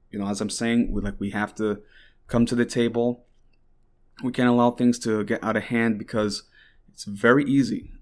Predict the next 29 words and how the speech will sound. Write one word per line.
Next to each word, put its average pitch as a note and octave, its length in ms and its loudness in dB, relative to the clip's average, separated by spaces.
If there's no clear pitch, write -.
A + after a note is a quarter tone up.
This G2+ 200 -10
is G#2 60 -2
our, G#2 300 0
this G2+ 180 -8
is G#2+ 120 -2
not G#2+ 240 0
really G#2 380 -4
a - 40 -12
safe - 340 -4
time. G2+ 480 -6
So, G#2+ 540 -2
yeah, A#2 480 0
so - 140 -6
that's D3 200 0
the D3 80 -2
Ukraine C3 500 0
war. B2 220 0
Again, A2+ 240 -2
I F#2+ 140 -2
don't B2+ 140 -2
want B2+ 220 -2
to, A#2 320 0
uh, G#2+ 160 -6
discuss G2 440 -4
too - 260 0
much A#2 460 -2
on G#2+ 220 -4
that G#2 340 -2
because G2+ 560 -6